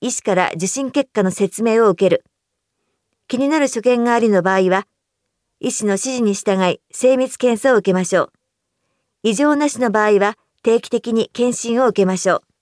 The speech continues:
精密検査は、がんを早期発見、早期治療するために重要です。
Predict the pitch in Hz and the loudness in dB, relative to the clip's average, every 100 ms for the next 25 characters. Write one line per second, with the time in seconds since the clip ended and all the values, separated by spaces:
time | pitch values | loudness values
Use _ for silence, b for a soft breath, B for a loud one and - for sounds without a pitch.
0 | _ _ _ _ _ _ _ _ _ _ | _ _ _ _ _ _ _ _ _ _
1 | _ _ _ - 285 285 277 294 285 262 | _ _ _ 0 0 0 -4 -2 0 2
2 | 202 208 _ _ - 202 254 214 185 - | 0 0 _ _ -4 0 2 2 2 0
3 | - 277 - 196 190 - 185 165 _ - | 0 0 0 -8 -8 -2 -2 -2 _ -2
4 | 269 285 - 202 233 240 247 233 233 233 | 0 0 -2 -2 0 0 -4 -4 -2 -2
5 | 254 180 208 196 196 185 233 - | -2 2 4 4 4 2 -4 -10